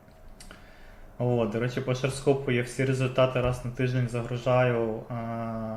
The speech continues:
в шерсхоп з Г Г М, тому можна якраз все, все відслідковувати.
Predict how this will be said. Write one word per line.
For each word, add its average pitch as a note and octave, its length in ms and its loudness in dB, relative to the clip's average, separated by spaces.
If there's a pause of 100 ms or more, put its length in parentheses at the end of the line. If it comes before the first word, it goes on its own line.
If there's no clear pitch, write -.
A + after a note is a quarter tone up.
(200)
в - 100 -18
шерсхоп C#3+ 460 -2
з - 200 -8
Г A2 380 0
Г A2+ 160 2
М, A2+ 240 -6 (300)
тому A#2 280 -2
можна A#2 420 -2
якраз A#2 320 -6 (180)
все, G#2+ 300 -10 (920)
все C3 240 2
відслідковувати. B2+ 1040 2